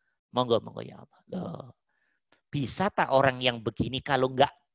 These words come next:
benar-benar beriman? Nggak bisa, saya jawab seratus persen. Nggak bisa. Nabi Ayub nggak cukup itu saja. Diuji fisiknya delapan belas koma lima tahun.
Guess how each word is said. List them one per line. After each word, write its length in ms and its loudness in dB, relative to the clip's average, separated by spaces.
benar-benar 880 4
beriman? 720 4
Nggak 240 0
bisa, 400 -12
saya 240 -2
jawab 240 -2
seratus 480 -4
persen. 320 -16
Nggak 400 -6
bisa. 880 -12
Nabi 240 -2
Ayub 240 4
nggak 160 2
cukup 240 2
itu 160 4
saja. 240 0
Diuji 640 0
fisiknya 640 -4
delapan 640 6
belas 400 2
koma 480 2
lima 640 6
tahun. 400 4